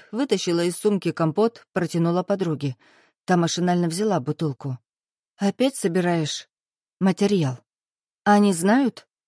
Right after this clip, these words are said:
Увлечение сельской мистикой казалось совершенно непонятным. А Лерка ещё и записи ведёт, сохраняет всю добытую информацию. "Конечно, собираю. И, конечно, знают. Тут все всё знают.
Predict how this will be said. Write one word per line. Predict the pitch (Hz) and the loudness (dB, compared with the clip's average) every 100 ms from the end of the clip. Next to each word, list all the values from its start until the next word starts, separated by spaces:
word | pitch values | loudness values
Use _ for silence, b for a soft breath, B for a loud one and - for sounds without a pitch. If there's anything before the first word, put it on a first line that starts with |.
| _ _ _ _ 165 | _ _ _ _ -2
Увлечение | 170 175 - 196 190 185 | 0 0 2 2 2 0
сельской | - 196 175 - 180 | 0 -2 0 0 2
мистикой | 202 240 202 175 165 | 2 0 -4 -2 -2
казалось | 175 156 214 202 - | -2 0 0 0 -2
совершенно | 190 196 - 240 170 | -4 -4 -2 0 2
непонятным. | 165 170 202 196 156 147 135 - _ _ _ - | 0 0 0 0 -2 -2 -4 -6 _ _ _ 0
А | 214 | 2
Лерка | 285 226 175 | 2 0 -2
ещё | 160 233 | 0 0
и | 196 | 2
записи | 156 143 135 151 | 0 -2 -4 -2
ведёт, | 143 131 147 - _ | -2 -2 -4 -6 _
сохраняет | - 190 190 185 233 208 - | -6 -4 0 0 2 0 -2
всю | - 156 | -4 -2
добытую | 139 156 156 - 151 - | 0 0 -2 -2 -2 0
информацию. | 175 202 202 170 139 - 127 127 _ _ _ _ _ _ | -2 0 -2 -2 -4 -8 -8 -10 _ _ _ _ _ _
"Конечно, | 285 269 185 185 220 | 6 6 4 0 -2
собираю. | - 233 247 247 233 - _ | 0 2 2 2 0 -4 _
И, | 233 | -2
конечно, | - 208 214 302 - 214 | 2 2 2 0 0 -2
знают. | 170 165 165 135 - _ _ _ _ - | 0 0 0 -2 -8 _ _ _ _ -2
Тут | 320 | -2
все | - 330 320 | 0 -2 -2
всё | - 156 | -2 0
знают. | 160 147 131 - | 0 0 -2 -10